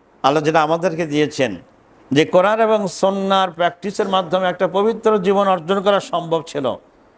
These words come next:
আমাদের ব্যক্তি জীবন, আমাদের পারিবারিক জীবন, আমাদের সামাজিক জীবন, আমাদের রাষ্ট্রীয় জীবন, জীবনের সকল ক্ষেত্রে নবী মুহাম্মদুর রাসূলুল্লাহ সাল্লাল্লাহু আলাইহি সাল্লামের আদর্শকে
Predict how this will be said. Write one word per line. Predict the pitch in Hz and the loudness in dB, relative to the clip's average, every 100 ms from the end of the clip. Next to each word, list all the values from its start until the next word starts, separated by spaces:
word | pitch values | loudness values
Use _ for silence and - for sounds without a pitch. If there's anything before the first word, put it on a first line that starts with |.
| _ _ - | _ _ 2
আমাদের | 139 143 | 2 4
ব্যক্তি | 139 151 160 143 | 2 0 0 0
জীবন, | 147 147 131 113 - _ _ _ _ - | 2 2 0 -4 -16 _ _ _ _ -2
আমাদের | 127 139 143 | 0 2 0
পারিবারিক | - 147 147 147 156 160 | 0 0 2 0 -2 -8
জীবন, | 151 147 139 120 104 _ _ _ | -8 -4 -4 -6 -12 _ _ _
আমাদের | - 127 143 151 | -2 0 0 -2
সামাজিক | - 156 151 151 170 151 | -2 -2 0 0 -2 -6
জীবন, | 147 160 151 131 120 _ _ _ _ | -4 0 0 -2 -12 _ _ _ _
আমাদের | - 135 151 165 | -2 2 4 4
রাষ্ট্রীয় | 147 156 - 175 196 | 2 0 -2 0 2
জীবন, | 170 170 165 143 117 | 2 2 2 2 -4
জীবনের | 120 202 220 226 | -2 0 2 0
সকল | - 226 208 240 240 | -4 -4 0 0 -2
ক্ষেত্রে | 262 220 202 190 147 - _ _ - | -6 -6 0 0 -2 -8 _ _ -2
নবী | 165 185 | 0 2
মুহাম্মদুর | 185 185 196 190 175 160 | 0 0 -2 -2 -2 0
রাসূলুল্লাহ | 160 160 180 170 165 147 147 143 147 143 135 - - | 0 -2 -2 0 0 0 2 4 4 0 -4 -10 -14
সাল্লাল্লাহু | - 170 160 156 151 165 | 0 0 2 2 4 2
আলাইহি | 175 - | 0 -4
সাল্লামের | 185 165 156 | -2 0 2
আদর্শকে | 147 131 175 - - 143 147 131 | 0 0 -4 -6 -6 -2 -2 -2